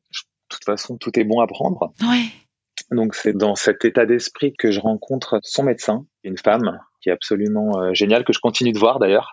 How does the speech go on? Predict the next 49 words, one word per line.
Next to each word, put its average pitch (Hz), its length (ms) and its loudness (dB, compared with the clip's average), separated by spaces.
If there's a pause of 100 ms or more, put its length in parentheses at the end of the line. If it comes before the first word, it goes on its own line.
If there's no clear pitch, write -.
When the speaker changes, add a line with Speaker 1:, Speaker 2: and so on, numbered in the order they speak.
Speaker 2:
Mhm. 190 240 6 (580)
Speaker 1:
Et 113 60 -4
du 95 140 -6
coup, - 180 -8
bah, 147 140 2
on 98 400 -4 (100)
lance 117 260 -4 (120)
cette - 320 -6
thérapie 101 480 -2
par 101 100 0
l'hypnose. 117 540 -2 (180)
Speaker 2:
Mhm. 180 380 2 (120)
Speaker 1:
Je 107 220 0
fais, 117 500 2
euh, 92 200 2 (100)
trois - 200 2
séances 143 520 -2 (100)
et - 80 -4
ça - 200 -2
marche, 104 320 0
euh, 90 300 0 (140)
parfaitement. 117 540 0 (160)
Alors, 98 160 2
Speaker 2:
Mhm. 196 80 4
Speaker 1:
pas 131 160 6
dans, 127 400 0
euh, 110 60 -4
ce - 80 -14
qu'on 107 180 -8
imagine 107 480 -2
de 110 60 2
l'hypnose, 117 420 0
c'est 107 140 -2
pas, 107 480 2
euh, 92 40 -4 (540)
comme 131 160 -2
ce 127 80 -10
qu'on 120 140 -10
voit 117 100 2
à 117 40 2
la 117 100 2
télé, 135 240 0
ça 127 120 0
n'a 104 100 0
rien 104 180 -2
à - 80 2
Speaker 2:
Non. 190 60 8
Speaker 1:
voir. 214 280 6
Speaker 2:
<laughs> 196 720 2